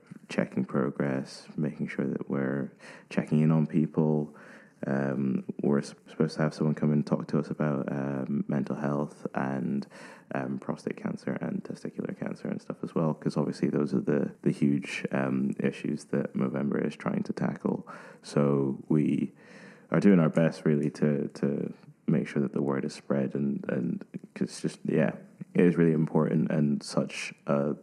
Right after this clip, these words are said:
large proportion of the people that I know, um, who are doing it um, have struggled with their mental health, like, in, and others, and to be honest, like, things like testicular cancer and,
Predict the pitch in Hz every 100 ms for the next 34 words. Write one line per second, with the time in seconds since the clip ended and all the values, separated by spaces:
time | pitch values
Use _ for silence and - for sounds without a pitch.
0 | - _ - - - 73 71 73 71 -
1 | - - - - - - - 76 76 76
2 | - - 76 73 - - - 71 71 73
3 | 71 69 71 76 71 - - 69 67 69
4 | 69 - - 69 69 78 78 73 76 71
5 | - - - - - - 71 67 67 -
6 | - 69 - - 73 73 73 69 - 71
7 | 73 71 71 73 76 - - 65 - 58
8 | 71 - - - 67 69 73 71 - 73
9 | 73 69 - - - 73 80 - - -
10 | 71 71 67 - - - - 71 73 76
11 | 71 - 71 76 73 76 78